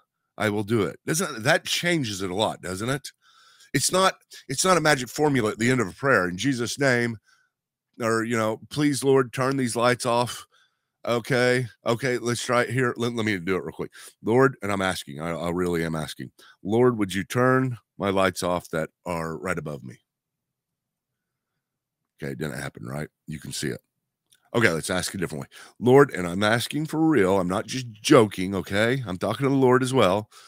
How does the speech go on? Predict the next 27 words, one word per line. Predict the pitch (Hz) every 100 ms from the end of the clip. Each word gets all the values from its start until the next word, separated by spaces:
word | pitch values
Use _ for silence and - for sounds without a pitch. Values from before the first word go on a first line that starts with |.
| - _
"Lord, | - 110 127 139 151 135 - _ _ _ _ _ _ -
if | 104 -
you | 131 139
are | 117 120
real, | 117 107 90 82 92 - _ _ _ _ _ _ - - -
in | 170 180
Jesus' | 139 156 147 135 123 143
name, | 135 95 98
turn | - 107 104
the | 104
lights | 92 85 -
off, | 67 50 - - - _ -
please." | 104 71 - - _
<laughs> | _ -
Maybe | 127 82 76 _ _ - - _ _ _ _ _ 82 71
"please" | - 69 71 64
was | 64 62
the | 64 - _ _ _ _
magic | 67 71 65 55
deal. | - 67 62 _ _ _ _ _ - -
All | 160
right, | 143 95
he | 139
didn't | 160 135
do | 123
it. | 67 - - _ _ _ _ -
So | - 156 120 113 110